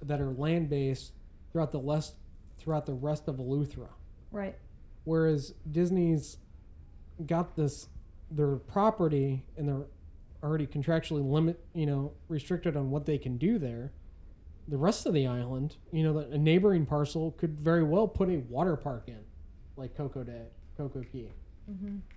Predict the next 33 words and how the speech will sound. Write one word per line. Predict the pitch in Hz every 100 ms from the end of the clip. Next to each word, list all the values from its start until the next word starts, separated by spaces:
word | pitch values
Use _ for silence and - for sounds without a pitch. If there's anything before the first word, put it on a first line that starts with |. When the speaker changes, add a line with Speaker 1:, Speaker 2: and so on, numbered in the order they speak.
| - - - -
Speaker 1:
Or | 135 123 - -
Cay, | 135 113 113
is | 131
it | 120
Cay? | 165 185 180 - -
Speaker 2:
Cay. | 233 214 - - - - - -
Speaker 1:
Cay. | 131 131 123 - - - - - -
Speaker 2:
I | 202
don't | 190
Speaker 1:
So, | 156
Speaker 2:
know. | 160 - - -
Speaker 1:
perfect. | 165 160 143 - - - - -
So | - 156
Speaker 2:
Could | 151
be | 156
Cay. | 160 151 - - -
Speaker 1:
another | 160 160 180 185 -
entity | 180 180 170 151
could | 147 -
come | 175 175
in | 170 147
and | 139 135
make | 147 147
a | 143
water | 139 147 143
park, | 139 131 131 -
which | 147 - -
then | 147 143
could | 151 135
be | 143 143
a | 139 131 - -
port | - 202
adventure | 135 120 110 113